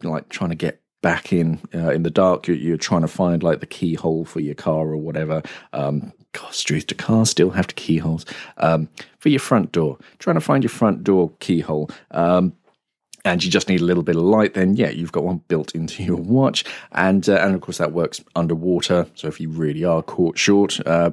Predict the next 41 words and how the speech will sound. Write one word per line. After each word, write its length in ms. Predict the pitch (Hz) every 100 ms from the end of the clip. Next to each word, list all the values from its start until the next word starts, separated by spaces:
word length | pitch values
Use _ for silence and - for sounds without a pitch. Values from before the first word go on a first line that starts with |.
| -
your 120 | 80
primary 440 | - 95 90 87
dive 280 | 82 85 82
light 220 | 87 85
fails, 460 | - 90 87 87 -
your 120 | 76
backup 500 | 101 87 - - -
fails, 480 | - 87 87 87 -
or 180 | 80 76
you've 160 | 71
forgotten 560 | - 82 80 - - 90
it, 160 | - - - -
and, 320 | - 80 80
uh, 40 | 82
your 180 | 78
buddy 260 | 73 82 80
decides 360 | 80 - 82 80
to 100 | -
swim 380 | - 85 85
it 120 | 73 -
into 300 | 76 80 -
an 60 | 78
overhead 380 | - 82 76 85
environment 440 | 82 92 95 92
or 80 | 82
whatever 360 | 92 95 92 95
it 80 | 95
is, 160 | 87 - - -
uh, 160 | 85 -
yeah, 120 | -
you've 180 | 156 -
got 120 | -
this 180 | - 76
little 220 | 78 -
flashlight. 800 | - - 104 - 104 101 92 - - - _
Of 80 | 113
course, 180 | 117 101
it 80 | 92
has 160 | 98
all, 260 | - 95 87
like, 280 | 85 82